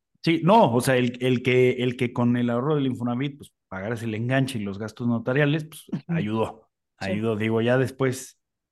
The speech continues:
Speaker 1: este, pues, se, se, se, sí, ya después hicieron el double whammy de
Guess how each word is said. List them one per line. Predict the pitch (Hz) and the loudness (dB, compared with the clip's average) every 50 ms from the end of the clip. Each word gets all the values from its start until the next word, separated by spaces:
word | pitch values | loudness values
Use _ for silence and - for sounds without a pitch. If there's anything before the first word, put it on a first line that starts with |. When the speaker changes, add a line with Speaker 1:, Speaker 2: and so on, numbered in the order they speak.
| _ _ _ _ - | _ _ _ _ -12
Speaker 1:
este, | 101 98 92 - - _ - 101 95 95 87 | -10 -10 -10 -10 -12 _ -4 -2 -2 -2 -2
pues, | - - - - - - - - _ _ - - - _ _ _ _ - - - - | -6 -10 -16 -16 -18 -18 -20 -20 _ _ -20 -20 -20 _ _ _ _ -20 -20 -20 -16
se, | 92 - - 101 98 95 90 82 | -12 -8 -4 -4 -2 -4 -4 -6
se, | - - 104 104 101 101 98 98 95 95 95 95 95 90 87 - - _ _ _ _ _ _ _ _ _ _ _ _ _ _ _ _ _ - - - _ _ _ _ _ _ _ _ - - 62 80 | -6 -4 -2 0 0 0 0 0 0 -2 -2 -2 -4 -6 -8 -10 -16 _ _ _ _ _ _ _ _ _ _ _ _ _ _ _ _ _ -20 -20 -20 _ _ _ _ _ _ _ _ -16 -12 -10 -10
se, | - - 107 104 101 101 98 95 92 92 90 87 85 - - _ _ _ _ _ _ _ _ _ _ _ _ _ _ _ - | -6 -4 -2 0 0 0 0 0 -2 -4 -6 -8 -10 -12 -16 _ _ _ _ _ _ _ _ _ _ _ _ _ _ _ -10
sí, | - - 151 147 | -4 -2 0 2
ya | 131 131 135 | 4 4 4
después | 135 131 135 131 110 - | 4 2 0 0 0 0
hicieron | 127 127 123 123 117 | 0 2 4 4 2
el | 113 110 | 2 2
double | 113 117 113 120 117 | 2 2 2 2 2
whammy | 113 110 101 98 101 98 | 2 2 0 0 -2 -2
de | 95 90 85 76 - - | -4 -6 -10 -12 -16 -20